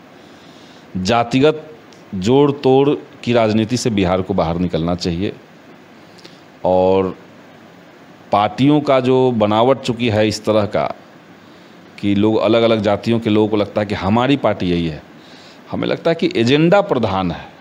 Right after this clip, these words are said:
जैसे अभी का समय का एजेंडा है रोज़गार,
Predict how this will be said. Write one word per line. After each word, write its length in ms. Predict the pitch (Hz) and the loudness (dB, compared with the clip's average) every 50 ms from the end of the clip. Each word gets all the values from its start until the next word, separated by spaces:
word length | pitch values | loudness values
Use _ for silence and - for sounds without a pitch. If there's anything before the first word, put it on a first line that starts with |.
| - - | -12 -2
जैसे 280 | 107 131 131 - 190 | 0 0 0 2 0
अभी 180 | 180 151 156 165 | 2 2 2 0
का 100 | 160 165 | 0 -2
समय 300 | - - 143 143 143 139 | -2 -2 -2 -2 -2 0
का 100 | 143 135 | 0 0
एजेंडा 340 | 123 120 120 120 120 123 127 | 0 0 0 0 0 -2 -2
है 220 | 127 147 165 175 | 0 0 0 0
रोज़गार, 520 | 139 117 113 107 104 101 110 92 73 - | 0 0 0 0 0 0 0 0 0 -2